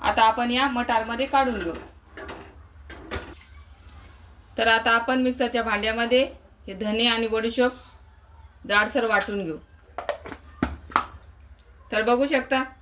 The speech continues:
मी या पद्धतीने जाडसर वाटून घेतली आहे बडीशोप आणि धने. तर आता आपण या भांड्यामध्ये मटार, मिरच्या आणि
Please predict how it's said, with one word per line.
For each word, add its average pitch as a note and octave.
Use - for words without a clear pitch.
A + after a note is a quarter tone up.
मी A3+
या A#3+
पद्धतीने A#3+
जाडसर A3+
वाटून A3+
घेतली A3
आहे A3+
बडीशोप G#3+
आणि G3+
धने. G3
तर G#3+
आता A3+
आपण A#3+
या B3
भांड्यामध्ये A#3
मटार, A#3
मिरच्या A3+
आणि A3+